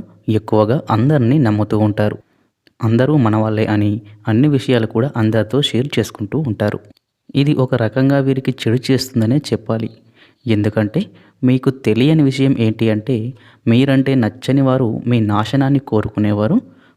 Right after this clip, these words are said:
మీ చుట్టుపక్కనే ఉన్నారనే విషయం మీకు తెలియదు. పైకి ఎంతో స్నేహంగా నటిస్తూ మీ వెనకాలే గోతులు తవ్వుతూ ఉంటారు.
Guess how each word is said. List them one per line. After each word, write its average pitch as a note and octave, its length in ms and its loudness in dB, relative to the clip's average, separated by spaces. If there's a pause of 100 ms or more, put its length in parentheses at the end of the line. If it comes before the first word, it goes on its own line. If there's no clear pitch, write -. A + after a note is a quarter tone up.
మీ A#2+ 120 2
చుట్టుపక్కనే C#3 760 0
ఉన్నారనే A2 520 0
విషయం G#2 340 -6
మీకు B2 320 0
తెలియదు. G#2 460 -2 (760)
పైకి C3+ 360 0 (360)
ఎంతో A#2 320 0
స్నేహంగా C3 580 0
నటిస్తూ G#2+ 460 -4 (640)
మీ C3+ 160 4
వెనకాలే C3 560 2
గోతులు B2+ 420 0
తవ్వుతూ A#2 400 -4 (100)
ఉంటారు. G#2+ 360 -4